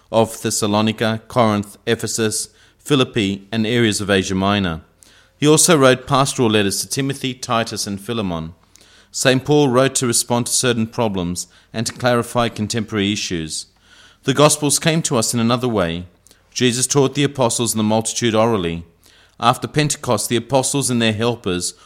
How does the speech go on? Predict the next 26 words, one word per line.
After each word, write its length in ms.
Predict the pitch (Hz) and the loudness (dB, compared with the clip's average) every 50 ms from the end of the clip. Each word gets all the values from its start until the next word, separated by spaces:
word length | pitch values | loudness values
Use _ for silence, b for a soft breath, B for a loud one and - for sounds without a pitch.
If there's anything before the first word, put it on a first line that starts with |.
| b b - | b b -6
also 320 | - 143 139 - - 120 | -4 -2 0 0 0 0
taught 340 | 104 - - 113 104 - - - | 0 -2 -2 -4 -4 -4 -4 -4
orally 320 | 104 113 110 104 101 101 | -2 -2 0 0 0 0
the 120 | 98 92 101 | -2 -2 -4
teachings 460 | - - 113 104 - - 104 90 90 | -4 -4 -4 -4 -4 -6 -6 -6 -6
of 140 | 95 95 - | -8 -10 -8
Christ. 500 | - 104 95 92 87 85 - - - _ _ _ B B B B B B B B B - | -4 -2 -2 -2 -2 -4 -8 -10 -14 _ _ _ B B B B B B B B B -2
They 160 | - 143 156 | 0 0 2
became 360 | 147 156 147 - 175 151 147 | 2 0 0 2 2 2 2
the 80 | 147 139 | 2 0
church 540 | 139 - - 139 117 117 113 - - - b b b b b b - | 0 0 2 4 4 2 2 0 -6 -8 b b b b b b -6
which 260 | 113 120 - - - | -4 -2 -2 -2 2
both 240 | 131 123 123 123 - | 2 2 2 2 0
embodied 460 | 123 117 107 117 120 127 131 127 127 | -2 0 2 2 4 4 2 0 -2
the 60 | 127 | -4
teachings 460 | 120 - 131 123 117 - 123 123 117 | -2 0 0 0 0 -2 -4 -4 -4
of 140 | 131 127 - | -6 -6 -6
Christ 420 | - 123 110 98 95 95 98 - - b b b b b | -4 0 0 0 0 0 -4 -8 -14 b b b b b
and 120 | - 123 139 | -4 -2 -2
expressed 680 | 139 - - - - 139 143 143 - - - - - | -2 -2 -4 -2 0 0 0 0 -2 -4 -6 -4 -4
them 200 | - 107 101 98 | -2 -2 -2 -2
through 260 | 98 - - 117 107 | -4 -4 -4 -4 -4
preaching 500 | 104 - - 120 123 120 - - 127 120 | -4 -2 -2 -2 -2 -2 -2 -2 -2 -2
and 100 | 110 104 | 0 0
living 280 | 104 117 113 113 104 95 | -2 -2 -2 -2 -2 -2
them. 260 | 90 85 82 85 87 | -2 -4 -6 -8 -10